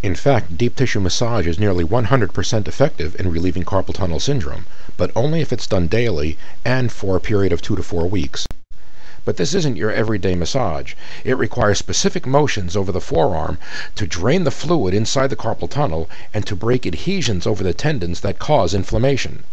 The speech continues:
But you don't have to visit a therapist every day to get this treatment, because the Carpal R X will do it for you.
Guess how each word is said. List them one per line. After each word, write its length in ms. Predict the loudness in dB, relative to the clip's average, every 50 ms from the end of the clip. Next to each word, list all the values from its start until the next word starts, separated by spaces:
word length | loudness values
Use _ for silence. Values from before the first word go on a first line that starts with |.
| -8 _ _ -6 -4 -2 0
But 160 | 0 0 0
you 60 | 2 2
don't 140 | 2 2
have 100 | 2 2 2
to 60 | 2
visit 280 | 4 4 4 4 2 2
a 60 | 2
therapist 420 | 2 2 2 2 0 0 0 0
every 240 | 0 0 2 2 2
day 140 | 2 2 2
to 80 | 2
get 200 | 0 0 0 0
this 140 | 0 0 0
treatment, 460 | 0 0 0 0 0 0 -2 -2 -2 -2 -2
because 260 | -2 0 0 0 2
the 100 | 0 0
Carpal 360 | 0 2 2 2 2 2 2
R 200 | 2 2 4 4
X 220 | 4 4 2 0 0
will 100 | 0 0
do 160 | 0 2 2
it 80 | 2 2
for 200 | 2 2 2 2
you. 220 | 2 0 0